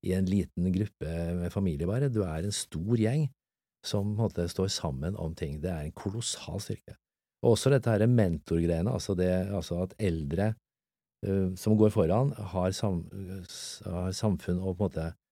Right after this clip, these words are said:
mentorering av yngre troende, tror jeg også er veldig viktig. Det har falt litt ut kanskje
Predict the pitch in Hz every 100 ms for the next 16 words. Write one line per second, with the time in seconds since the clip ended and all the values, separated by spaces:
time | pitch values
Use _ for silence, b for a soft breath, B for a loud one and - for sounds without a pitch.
0 | _ _ _ 104 95 90 107 98 85 76
1 | 92 95 92 104 92 80 82 101 123 101
2 | 110 151 120 - - 113 95 92 117 -
3 | 87 82 98 120 117 117 131 123 139 -
4 | 156 - 120